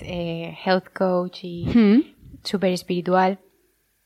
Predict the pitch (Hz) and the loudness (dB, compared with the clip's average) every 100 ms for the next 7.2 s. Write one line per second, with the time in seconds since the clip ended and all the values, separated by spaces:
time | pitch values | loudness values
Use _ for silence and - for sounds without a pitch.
0 | _ - - 185 175 175 175 175 180 175 | _ -18 -2 0 0 -2 -4 -4 -6 -6
1 | 175 170 175 170 175 175 170 - 170 175 | -6 -8 -8 -4 -2 -2 -6 -2 0 0
2 | 175 185 185 - - 170 170 170 170 175 | -2 -6 -6 -6 -2 0 -2 -8 -10 -10
3 | - 175 175 180 180 180 185 190 - 170 | -8 -6 -4 -4 -4 -4 -2 -2 -2 0
4 | 170 165 160 156 156 151 151 151 _ _ | 0 0 -4 -10 -14 -16 -16 -18 _ _
5 | _ - 180 247 - 247 160 151 165 - | _ -4 0 2 0 -2 -4 -6 -6 -6
6 | 160 214 254 180 156 175 175 180 165 202 | -2 0 0 0 0 -2 -2 -6 -4 -2
7 | 175 | -2